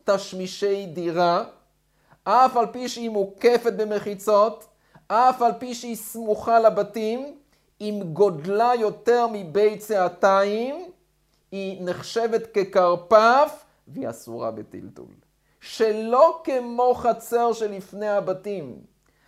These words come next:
החצר שלפני הבתים היה בה תשמישי דירה.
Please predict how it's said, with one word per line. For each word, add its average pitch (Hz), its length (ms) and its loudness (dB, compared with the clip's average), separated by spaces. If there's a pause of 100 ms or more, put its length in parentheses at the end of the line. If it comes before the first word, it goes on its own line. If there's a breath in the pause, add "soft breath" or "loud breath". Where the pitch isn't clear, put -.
החצר 196 520 0
שלפני 196 520 -6
הבתים 190 760 -2
היה 175 180 2
בה 185 120 0
תשמישי 190 560 -8
דירה. 185 460 -4